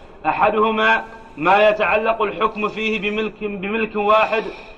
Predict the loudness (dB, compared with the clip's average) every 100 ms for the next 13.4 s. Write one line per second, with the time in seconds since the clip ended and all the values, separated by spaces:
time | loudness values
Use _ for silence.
0 | -10 -2 2 4 4 4 2 4 2 2
1 | 2 2 0 -4 -6 -6 -6 -4 -2 -2
2 | 0 0 0 -2 -2 -6 -12 -14 -20 -10
3 | 0 0 2 2 4 4 4 2 -2 -4
4 | -2 2 2 0 -6 -16 -20 -6 -2 2
5 | 2 2 -2 -14 -20 -20 -8 0 2 2
6 | 2 4 4 2 0 -2 -4 -6 -10 -4
7 | -2 0 -2 -2 -2 0 2 2 2 0
8 | 2 2 2 0 -14 -20 -8 -6 -4 0
9 | 0 0 0 2 2 4 4 4 2 -2
10 | -6 0 2 4 0 -2 0 -2 -4 -12
11 | -20 -8 0 0 2 0 -2 -2 -2 -2
12 | -2 0 2 2 2 0 0 2 2 2
13 | 0 -2 -4